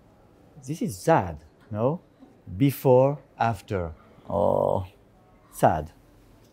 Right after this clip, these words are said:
Uh, y-, I didn't really like my childhood because, uh, yeah, I was melancholic, uh, because of the divorce of my parents.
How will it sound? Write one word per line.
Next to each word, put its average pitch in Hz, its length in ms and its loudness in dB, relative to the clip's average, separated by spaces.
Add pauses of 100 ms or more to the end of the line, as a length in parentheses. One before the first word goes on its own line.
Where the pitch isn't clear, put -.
(160)
Uh, 196 300 4 (580)
y-, 131 160 -6
I 165 80 6
didn't 262 320 4
really 156 240 6
like 113 460 4
my 101 320 0
childhood 101 680 -2
because, 101 380 -4
uh, 98 340 -6
yeah, 131 300 -2
I 139 60 0
was 147 240 -2
melancholic, 113 840 0 (680)
uh, 98 80 -2
because 107 320 0
of 104 80 0
the 98 100 0
divorce 104 560 2
of 92 140 -2
my 92 180 2
parents. 87 640 -2